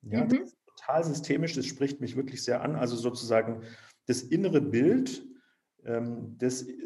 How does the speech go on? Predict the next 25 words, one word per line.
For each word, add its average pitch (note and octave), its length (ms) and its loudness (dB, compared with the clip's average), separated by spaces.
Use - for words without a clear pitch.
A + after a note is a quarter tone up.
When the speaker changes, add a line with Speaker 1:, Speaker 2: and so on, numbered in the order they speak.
Speaker 1:
als A2 280 -2
Wirklichkeitskonstruktion, C#3+ 1040 2
das B2 100 0
ist - 40 -2
ja A2+ 100 8
auch B2+ 140 6
ein C3+ 100 0
Begriff, C3+ 320 -2
der A#2+ 100 4
meistens A#2 480 0
für B2+ 140 -2
manche A#2 460 0
jedenfalls B2+ 380 0
erklärungsbedürftig B2 1300 -2
ist, - 220 -6
das - 360 -6
wäre B2+ 140 10
ja C3 120 8
so C3 80 4
ein A#2+ 60 0
Stück - 260 -4
weit, B2+ 340 4
ähm, A#2 200 0
das B2 160 2
alles, C#3+ 520 4